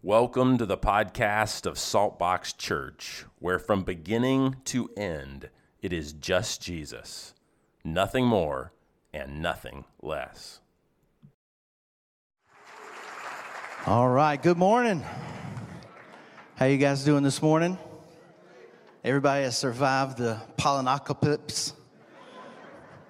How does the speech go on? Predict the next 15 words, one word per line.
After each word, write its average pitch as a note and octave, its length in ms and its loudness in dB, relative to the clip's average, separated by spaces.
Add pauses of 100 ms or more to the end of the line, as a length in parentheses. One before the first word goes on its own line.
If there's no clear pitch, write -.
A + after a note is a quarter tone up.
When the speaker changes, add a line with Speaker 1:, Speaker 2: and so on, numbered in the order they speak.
(420)
Speaker 2:
It's D#3 160 4
sad G#3 380 4
because D#3 340 2
if D3+ 400 -2
you're F#3 140 6
from F#3+ 400 2
Wilmington, F3 480 2
you F#3+ 160 4
know F#3 340 4
that B2 140 -2
there's C3+ 180 0
a B2 80 -4
very C3+ 540 0
good B2 240 0
possibility B2 800 0